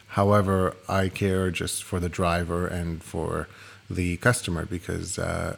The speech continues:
as they ship this canvas, uh, and if it's too heavy, there's, there's a bigger likelihood of it being dropped or falling over and being damaged in transit. Um, and even though they cover that, even though they,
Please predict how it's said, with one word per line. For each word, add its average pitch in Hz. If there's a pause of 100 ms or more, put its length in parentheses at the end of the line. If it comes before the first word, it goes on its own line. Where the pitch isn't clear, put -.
as 98
they 95
ship -
this 87
canvas, -
uh, - (100)
and 95
if 113
it's -
too 117
heavy, 95 (340)
there's, 135 (140)
there's 127
a 123
bigger 110
likelihood 107
of 90
it 85
being 85
dropped 85
or 82 (260)
falling 87
over 80
and 78
being 80
damaged 82
in 82
transit. 90 (500)
Um, 87 (320)
and 127
even 127
though 113
they 95
cover 110
that, 80
even 92
though 92
they, 85